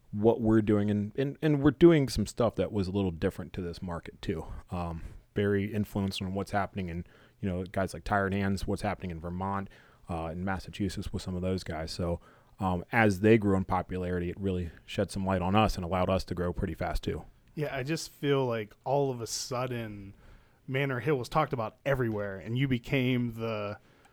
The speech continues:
Speaker 2: the coveted beer that was hard to get. Like,
Speaker 1: It,
Speaker 2: Citra
Speaker 1: yeah.
Speaker 2: Splendor still see, like,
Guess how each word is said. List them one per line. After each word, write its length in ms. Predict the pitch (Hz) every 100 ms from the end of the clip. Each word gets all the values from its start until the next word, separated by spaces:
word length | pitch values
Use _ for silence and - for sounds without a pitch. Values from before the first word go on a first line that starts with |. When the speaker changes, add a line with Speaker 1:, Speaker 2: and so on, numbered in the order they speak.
| _ _ _ - 123
Speaker 2:
the 120 | 120
coveted 560 | - 147 135 120 110
beer 280 | 123 127 131
that 120 | 123 104
was 140 | 95
hard 240 | - 120 104
to 60 |
get. 360 | 95 92 - - - -
Like, 100 | 127
Speaker 1:
It, 200 | - -
Speaker 2:
Citra 300 | - 185 -
Speaker 1:
yeah. 40 |
Speaker 2:
Splendor 720 | 156 - 139 160 156 131 110 107
still 600 | - - 160 156 123 110
see, 260 | 127 120
like, 240 | 117 110